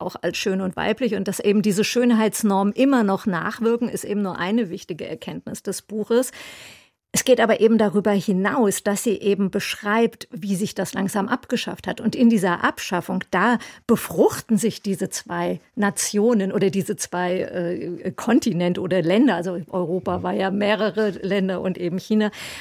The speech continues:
Und wie sich das gegenseitig sozusagen durch die Kritik, die sie aneinander geübt haben, dann immer mehr verschwunden ist. Und sie, Frau Rolfes hat dann aber eine super geniale Zusammenfassung, dass sie nämlich nicht nur sagt, ja, das ist ja immer noch schön, was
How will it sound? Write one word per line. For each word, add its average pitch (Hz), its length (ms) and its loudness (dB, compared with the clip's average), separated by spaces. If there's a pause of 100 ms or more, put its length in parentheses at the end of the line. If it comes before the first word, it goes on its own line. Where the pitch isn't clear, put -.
(120)
Und 190 140 4
wie 254 120 6
sich 254 200 -2
das 226 260 0
gegenseitig 214 800 2
sozusagen 185 920 0 (960)
durch 311 240 4
die 233 140 0
Kritik, - 480 -2
die 196 100 2
sie 180 120 2
aneinander 170 560 0
geübt - 560 -2
haben, 190 360 2
dann 220 260 2
immer 247 340 2
mehr 202 200 4
verschwunden 254 760 -2
ist. - 260 -8
Und 196 260 -2
sie, 196 320 -2
Frau - 440 -6
Rolfes 233 400 0
hat 220 100 -4
dann 220 120 -4
aber 185 160 -4
eine 214 220 0
super 240 520 -2
geniale 220 760 2
Zusammenfassung, 208 920 -2
dass 202 160 -2
sie 254 80 2
nämlich 202 320 2
nicht 254 220 4
nur 208 160 4
sagt, 185 380 0
ja, 190 120 0
das 190 160 0
ist 220 100 -4
ja 196 120 0
immer 214 200 2
noch 185 160 -2
schön, 220 500 0
was - 300 -4